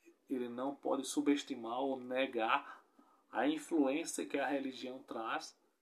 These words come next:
na formação daquela sociedade, na formação daquela cultura, daquele povo. Então ele não pode, é,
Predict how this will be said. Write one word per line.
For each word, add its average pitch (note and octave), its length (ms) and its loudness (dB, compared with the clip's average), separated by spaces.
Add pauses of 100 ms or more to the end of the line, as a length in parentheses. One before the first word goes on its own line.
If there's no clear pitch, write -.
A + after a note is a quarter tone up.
(100)
na C3 120 -8
formação C#3+ 680 0
daquela C3 360 -2
sociedade, C3+ 680 -6
na G#2 100 -12
formação A#2+ 480 -10
daquela A#2 300 -6
cultura, A2+ 600 -4 (760)
daquele A2+ 320 -4
povo. F#2+ 360 -4
Então A2+ 280 -4
ele C3+ 100 0
não D3 200 0
pode, B2+ 500 4
é, A2+ 400 0